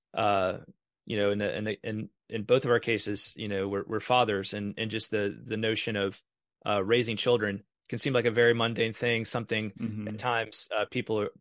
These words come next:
Speaker 1: often tempted in their parenthood to think, like, "Oh, I have other things I'd rather attend to than my kids." And, um, especially when they're young, but to, but to be able to,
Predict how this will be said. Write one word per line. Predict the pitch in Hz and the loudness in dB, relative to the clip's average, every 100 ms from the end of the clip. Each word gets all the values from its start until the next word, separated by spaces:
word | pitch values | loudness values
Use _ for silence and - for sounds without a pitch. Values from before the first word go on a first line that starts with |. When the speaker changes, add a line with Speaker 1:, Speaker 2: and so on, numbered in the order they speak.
| _ | _
Speaker 1:
often | 113 117 117 107 | -2 0 0 -6
tempted | 107 101 104 107 _ | -6 -2 -4 -4 _
in | 113 107 | -6 -4
their | 98 | -4
parenthood | - 127 120 110 107 101 _ _ _ _ _ _ - | -2 0 0 2 0 0 _ _ _ _ _ _ -8
to | 113 | -4
think, | 120 110 - | 0 0 0
like, | 104 104 | -2 0
"Oh, | 113 113 | 2 4
I | 110 | 4
have | 107 - - - | 2 -4 -14 -4
other | 120 117 | -2 0
things | 123 113 | -2 -2
I'd | 113 | 0
rather | 110 107 | 0 0
attend | 104 - 110 | 0 -2 -6
to | - 107 | -2 -2
than | 101 | -2
my | 101 | -4
kids." | - 120 107 104 - _ _ _ _ _ - | 0 2 2 0 -12 _ _ _ _ _ -2
And, | 117 110 104 101 - | 0 2 0 -4 -4
um, | 110 101 95 104 - | 0 0 0 -6 -10
especially | - 117 - | -2 -2 0
when | 113 101 | -2 0
they're | 101 | 0
young, | 113 131 110 104 _ _ _ _ _ _ _ _ _ _ _ _ | 2 0 -2 -8 _ _ _ _ _ _ _ _ _ _ _ _
but | 139 - | 2 4
to, | 127 - _ - - | 0 -2 _ -18 -4
but | 131 | -2
to | 123 | 0
be | 127 131 | 2 4
able | 123 117 | 4 2
to, | 127 117 110 107 | 0 2 2 -2